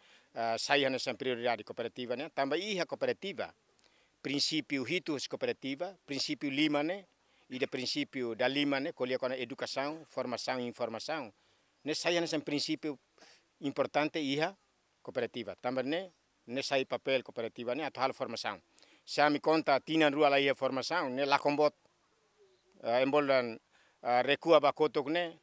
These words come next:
Dua ratus kali lipat. Agora, tu avança, filho, fale ba oi, né? Ne tem que precisar agenda aí da nebe, maca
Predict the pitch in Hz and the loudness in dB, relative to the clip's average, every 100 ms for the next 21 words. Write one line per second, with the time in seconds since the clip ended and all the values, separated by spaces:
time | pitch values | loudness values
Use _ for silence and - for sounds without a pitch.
0 | _ _ _ _ _ 117 135 143 135 - | _ _ _ _ _ 4 6 6 2 0
1 | 131 123 120 98 - _ - 117 131 131 | 0 2 -4 -6 -10 _ -6 0 2 2
2 | 147 135 156 160 156 131 143 147 139 147 | 4 4 6 2 0 -2 0 0 4 2
3 | 151 165 196 - _ 143 147 156 151 131 | 2 0 -6 -14 _ -2 2 2 2 -2
4 | 135 147 135 120 110 139 135 131 131 120 | -4 0 2 2 2 2 4 2 0 0
5 | 131 139 - 143 | -2 -2 -4 -8